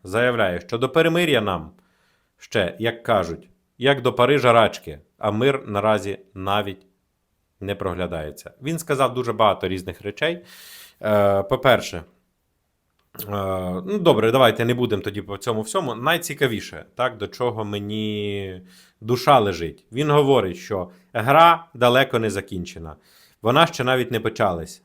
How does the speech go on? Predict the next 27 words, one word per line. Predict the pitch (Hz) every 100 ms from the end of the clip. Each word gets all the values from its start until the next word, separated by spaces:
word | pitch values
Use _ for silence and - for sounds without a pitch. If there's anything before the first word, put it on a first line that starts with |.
| _
Ми | 113 160 185 180
всі | - - - 156 127 -
лише | 101 - 127
розминаємось | 113 98 101 107 110 101 92 - _
на | 95 95
полі. | 92 92 82 76 _ _ _ _ _
Щодо | _ - 117
мирного | 123 131 127 113
плану | 120 110
Трампа, | 110 131 143 131 110 - -
треба | 113 107
взяти | 98 101 95
цей | 85 90
план | - 123 131
і | -
сказати: | - 98 95 92 - 90 -
«Дякую, | 92 113 113 98 92 - _ _ _ -
ми | 92 92 92 - _ _ _
подумаємо». | 92 90 85 78 73 73 _ _ _ _ -
Е, | 101 95 95 95 - _ _ _ _ _ _ _
от, | 131 104 - - _ _
Кулеба | - 170 180 151
говорить, | 135 143 131 113
що | - 110 101 98 87
зараз | 98 123 117 104
тільки | 107 98 104
розминка, | 101 143 165 160 156